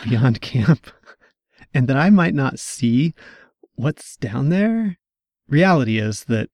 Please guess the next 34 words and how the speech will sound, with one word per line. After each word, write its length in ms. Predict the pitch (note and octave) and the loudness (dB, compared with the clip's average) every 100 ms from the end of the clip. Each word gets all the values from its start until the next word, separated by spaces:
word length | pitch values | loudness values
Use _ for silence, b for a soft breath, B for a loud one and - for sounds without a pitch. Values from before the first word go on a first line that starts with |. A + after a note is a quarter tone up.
| _ | _
it 120 | A2+ | -6
usually 420 | A2 F#3+ D#3+ B2 | 2 2 2 0
ends 160 | G#2+ G#2 | -2 -4
up 160 | G#2+ | -4
looking 300 | A#2 A2 A#2+ | -6 -4 -6
about 340 | G#2 A2 B2+ B2+ | -4 -4 -4 -6
the 100 | - | -10
same 580 | - B2 G#2+ G#2 G#2 A2 - | -4 -2 -2 -4 -6 -8 -10
as 560 | A#2+ G#2+ G#2 G2+ - - _ | -8 -6 -8 -8 -12 -16 _
what 180 | - B2+ | -6 -2
I 100 | A2+ | -2
saw 460 | G#2 - A2+ G#2 G#2 - _ - | -2 -2 -2 -2 -6 -12 _ -6
on 100 | A2 | -4
the 60 | |
trail 220 | - A#2 | -2 -4
coming 260 | G#2+ G#2+ G#2+ | -2 -4 0
into 180 | C#3 A2+ | 0 0
camp. 380 | - - - - _ _ _ _ - | -6 -12 -12 -20 _ _ _ _ -4
Uh, 60 | |
but 80 | D3 | 0
that 160 | E3+ D#3+ | 2 2
doesn't 320 | C3 A#2 A#2 | 0 -2 -4
matter. 420 | G#2+ G2+ G#2 G#2+ - _ | -6 -6 -6 -8 -14 _
I 80 | - | -4
just 220 | A#2+ D3 | -2 0
love 220 | C#3 C3+ A#2+ | 0 0 0
getting 260 | B2+ A#2+ | -2 0
out, 440 | A2 G#2+ A#2 - - _ - | 0 -2 -4 -10 -16 _ -10
putting 240 | D3 D#3+ | -2 -2
some 180 | C3 B2+ | 0 -2
miles 380 | A2 A2 A#2+ A#2 | 0 -2 -2 -2
on 140 | A#2 | -2
my 80 | G#2+ | -2
legs, 520 | G#2+ G#2+ G#2+ G#2 - | -2 -4 -4 -6 -12